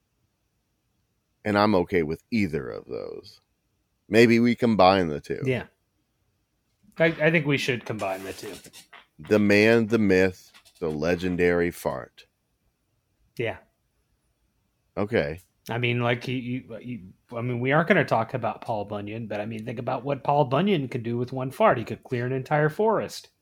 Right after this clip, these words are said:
Speaker 1: What about this? What if we take this and,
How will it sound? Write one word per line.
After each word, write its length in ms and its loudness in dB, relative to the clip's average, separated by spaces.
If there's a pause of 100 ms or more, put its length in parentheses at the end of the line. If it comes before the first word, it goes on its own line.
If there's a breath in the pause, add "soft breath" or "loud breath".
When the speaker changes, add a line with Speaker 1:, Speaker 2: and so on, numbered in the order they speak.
(220)
Speaker 1:
What 180 6
about 280 10
this? 300 10
What 160 6
if 120 0
we 140 4
take 340 4
this 580 -2 (880)
and, 500 2